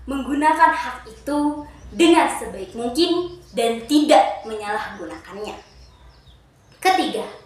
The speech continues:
pemimpin yang tidak anti kritik. Dalam memimpin, tentu saja ada kelebihan dan ada kekurangan. Maka dari itu,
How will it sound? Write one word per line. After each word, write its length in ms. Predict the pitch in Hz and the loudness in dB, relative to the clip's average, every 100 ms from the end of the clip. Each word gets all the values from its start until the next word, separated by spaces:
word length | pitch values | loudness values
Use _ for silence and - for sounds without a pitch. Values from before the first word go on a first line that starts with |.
| _ - - - | _ -20 -16 -2
pemimpin 720 | 240 240 247 247 311 330 - | 0 0 -2 0 2 2 0
yang 400 | 254 262 262 - | -2 0 0 -2
tidak 560 | 320 269 254 240 - - 302 | -4 0 4 4 2 -2 2
anti 480 | 320 311 - 254 - | 2 2 -4 -10 -14
kritik. 400 | 185 - - - - _ _ - - - _ - - - - - 180 | -18 -16 -18 -18 -20 _ _ -20 -20 -20 _ -20 -20 -20 -20 -20 -6
Dalam 400 | 247 226 226 220 | 0 2 2 0
memimpin, 720 | 226 240 247 359 359 415 - - - | -2 -4 2 4 4 0 -6 -10 0
tentu 280 | 440 427 427 | 4 6 4
saja 640 | 392 381 349 - 175 - | 4 4 4 4 2 -6
ada 400 | 233 202 202 196 | -10 -8 -8 -10
kelebihan 720 | 208 202 285 381 330 320 320 320 - - | -14 -10 -6 -2 0 0 0 -8 -14 -6
dan 260 | 240 240 - | -4 -4 0
ada 420 | 349 339 - - | 0 2 -2 -6
kekurangan. 640 | - 196 247 269 - - - - _ _ _ _ - - - - | -12 -10 -6 -4 -4 -8 -16 -20 _ _ _ _ -20 -20 -18 0
Maka 500 | 269 277 254 220 208 | 4 4 2 -4 -6
dari 300 | 220 - 254 | -10 -12 -4
itu, 160 | 403 | 2